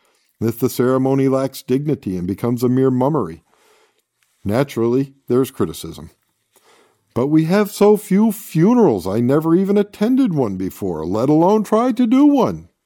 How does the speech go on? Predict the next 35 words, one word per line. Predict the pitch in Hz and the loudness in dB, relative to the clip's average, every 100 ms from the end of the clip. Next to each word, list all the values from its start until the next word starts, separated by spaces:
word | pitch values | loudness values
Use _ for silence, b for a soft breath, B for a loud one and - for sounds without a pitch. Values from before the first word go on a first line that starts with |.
| _ _ | _ _
defended | 98 87 113 101 95 | -8 -4 -4 -2 -4
a | |
master | 92 107 110 110 - 101 | -2 -2 -4 -6 -8 -8
to | - | -4
his | 98 101 95 | -4 -2 -4
Grand | 98 110 117 | -4 -4 -2
Master | 104 101 95 117 120 b b b _ | -4 -4 -6 -6 -6 b b b _
to | - | -6
whom | 90 101 90 | -4 -4 -4
protest | - 139 - 92 - | -2 -2 -2 -6 -6
had | - 92 | -10 -6
been | 92 92 | -4 -4
made. | 98 113 147 b b b b b b b b b b _ | -2 -2 -4 b b b b b b b b b b _
It | 120 | -2
is | 139 | 0
not | 151 156 165 | 0 2 2
on | 165 | 2
record | 165 139 113 104 | 2 0 -2 -2
what | 110 | -4
the | 113 | -4
Grand | 107 120 120 | -4 -2 0
Master | 117 123 - 131 | -2 -2 -4 -6
said, | - 156 95 110 - _ _ _ _ _ | -2 -2 -2 -6 -16 _ _ _ _ _
but | 98 | -2
he | 113 | 0
might | 131 180 | 2 2
have | 139 | 0
said, | - 104 98 - _ _ _ _ | -2 -4 -4 -10 _ _ _ _
"Then | 90 87 | -6 0
you | 127 175 | 0 2
have | 127 110 | 0 -2
no | 107 127 | 0 0
business | 110 117 117 123 - | 2 0 0 -6 -4
being | 123 127 131 | -2 0 0
master. | 117 92 80 - 78 | 0 -2 -6 -14 -16